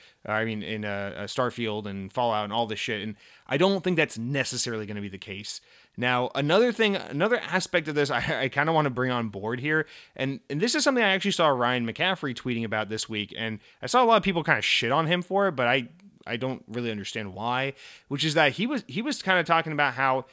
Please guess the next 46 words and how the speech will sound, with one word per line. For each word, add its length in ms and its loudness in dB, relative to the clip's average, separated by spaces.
now 200 4
that 260 0
Microsoft 520 2
has 300 4
Obsidian 720 2
and 320 2
Bethesda, 640 0
they 100 2
can 180 0
kind 260 0
of 180 4
work 240 0
out 160 6
a, 200 2
a 40 -4
deal 480 0
to 100 -12
where 280 0
maybe, 440 0
like, 160 2
Obsidian 540 0
could 160 -6
kind 240 -4
of 260 -4
rearrange 640 2
their 160 0
product 320 0
lineup 380 -4
to 120 -2
help 300 0
with 120 -4
the 60 -10
development 440 -2
of 100 -6
Elder 220 -4
Scrolls 280 -8
six, 380 -2
so 100 -4
that 140 -2
Elder 220 -4
Scrolls 260 -6
six 240 -4
isn't 180 -4
a 40 -4
game 240 -4
that 180 -2